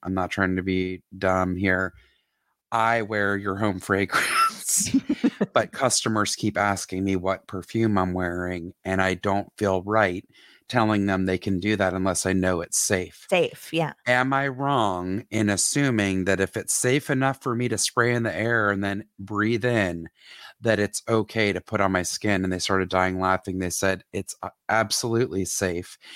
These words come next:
Speaker 1: And we actually used to also sell it as perfume. We just didn't really sell perfume. So we just got rid of the perfume label. Now it's just home fragrance. But yes, it's alcohol based.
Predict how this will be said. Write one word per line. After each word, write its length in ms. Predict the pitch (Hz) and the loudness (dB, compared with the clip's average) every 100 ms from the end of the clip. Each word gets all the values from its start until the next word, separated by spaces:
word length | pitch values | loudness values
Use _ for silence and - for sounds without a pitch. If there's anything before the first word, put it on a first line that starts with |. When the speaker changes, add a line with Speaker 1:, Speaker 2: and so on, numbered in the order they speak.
| - - - | -16 -12 -2
Speaker 1:
And 380 | 104 101 98 - - | 0 2 -2 -6 -6
we 220 | 107 104 | 0 2
actually 580 | 98 95 - 107 98 98 | 2 2 0 0 2 0
used 500 | 92 101 104 - - | 0 0 0 -2 0
to 180 | 110 101 | 0 4
also 400 | 101 92 104 92 | 4 4 -2 -2
sell 340 | - 98 98 | 0 2 2
it 60 | 98 | 0
as 180 | 92 | -2
perfume. 640 | - 101 90 98 98 101 92 | -4 -6 -4 0 2 2 0
We 120 | 95 | -2
just 240 | 95 90 - | -2 -2 0
didn't 300 | 98 101 - _ - | -2 -4 -12 _ -2
really 240 | 101 92 | 0 0
sell 400 | 82 - 101 104 - | -2 0 0 0 -2
perfume. 800 | - 110 101 113 110 104 78 90 - - - - | -2 -2 -2 -2 0 2 0 -8 -10 -12 -10 -2
So 280 | - 104 | 2 2
we 160 | 98 107 | 0 -2
just 360 | 110 101 - 107 | -2 -2 -6 -2
got 240 | 104 101 | 0 2
rid 140 | 104 | 0
of 60 | 101 | 0
the 80 | 101 | -2
perfume 560 | - 101 - 117 113 | -2 -4 -2 0 0
label. 320 | 104 95 98 95 | 0 0 2 2
Now 260 | 95 92 | 2 2
it's 120 | 85 - | 0 -2
just 200 | 92 - | -4 -2
home 220 | 101 92 | -2 -2
fragrance. 640 | - 101 98 92 90 - | -2 0 0 -2 -4 -4
But 120 | 85 | -4
yes, 280 | 95 87 - | 0 0 0
it's 160 | 90 - | -4 0
alcohol 500 | 95 90 90 95 95 | 0 0 -2 0 0
based. 560 | 98 90 90 - - | 0 -2 -2 -4 -10